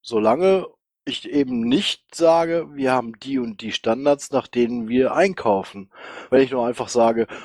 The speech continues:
aufgrund der aktuellen medialen Berichterstattung, „Wir kaufen jetzt mich-, nicht bei Amazon“, ist das nicht mehr als Populismus und gar nicht, gar nichts anderes.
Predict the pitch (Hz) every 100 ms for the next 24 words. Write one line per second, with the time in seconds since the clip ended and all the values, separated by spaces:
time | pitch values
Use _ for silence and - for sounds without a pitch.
0 | - - - 127 117 117 110 - 123 113
1 | 113 117 110 110 110 117 123 - 113 110
2 | - - - 117 - 117 - 110 - -
3 | - 127 117 - 101 123 151 151 156 127
4 | - 107 107 101 110 113 107 - 110 104
5 | 104 110 - 110 - 101 92 101 98 -
6 | - 107 101 - 90 87 95 -